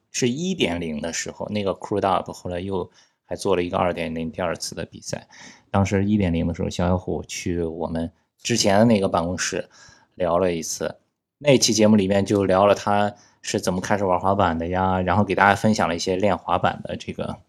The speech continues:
小的经验呀。现在小小虎在坐在这儿，这身份也不一样了。上一次是滑手的时候聊自己怎么参加比赛、怎么练的，对吧？这次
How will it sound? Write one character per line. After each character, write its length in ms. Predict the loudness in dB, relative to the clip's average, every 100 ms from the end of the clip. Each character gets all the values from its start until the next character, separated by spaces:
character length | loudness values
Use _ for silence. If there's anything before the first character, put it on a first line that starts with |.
| _ _ -8
小 240 | -4 -4
的 100 | -4
经 240 | -6 -6
验 160 | -4 -4
呀。 180 | -4 -8 _ _ _ _ _ _
现 300 | 6 8 10
在 280 | 10 10 8
小 160 | 8
小 120 | 8 8
虎 160 | 6
在 120 | 6
坐 220 | 6 8 8
在 140 | 8
这 100 | 6
儿， 180 | 4 4
这 200 | 2 2
身 240 | 4 4
份 120 | 4
也 60 | 2
不 160 | 2 2
一 40 |
样 180 | 4 2
了。 100 | -2
上 280 | 4 6 6
一 20 |
次 220 | 4 0
是 400 | 0 2 2 2 -4 _ _ -20 _
滑 260 | _ 4 4
手 140 | 4
的 80 | 0
时 100 | -2
候 100 | -2
聊 200 | 2 2
自 140 | 0
己 120 | -2 -4
怎 140 | -6
么 60 | -6
参 200 | -2 0
加 120 | 0
比 160 | -2
赛、 280 | 2 4 4
怎 140 | 0 -4
么 80 |
练 340 | 2 6 8 6
的， 120 | 2
对 100 | 0
吧？ 140 | 0
这 200 | 0 -2
次 300 | -2 -2 -4